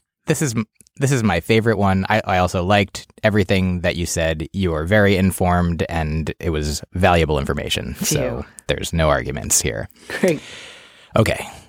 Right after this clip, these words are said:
Speaker 1: Subject, wedding invite dilemma. Dear Prudence, I'm getting married in September,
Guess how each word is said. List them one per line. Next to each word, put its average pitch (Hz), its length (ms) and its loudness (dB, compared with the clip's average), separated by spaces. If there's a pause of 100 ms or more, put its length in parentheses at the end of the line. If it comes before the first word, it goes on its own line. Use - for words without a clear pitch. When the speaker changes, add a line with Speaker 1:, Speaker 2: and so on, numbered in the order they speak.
(220)
Speaker 1:
Subject, - 800 -4 (220)
wedding 143 480 4
invite 107 500 2
dilemma. 78 440 -4 (460)
Dear 190 100 4
Prudence, 69 500 -4 (300)
I'm 143 160 4
getting 90 240 0
married 87 420 -2
in 87 140 -6
September, - 600 -8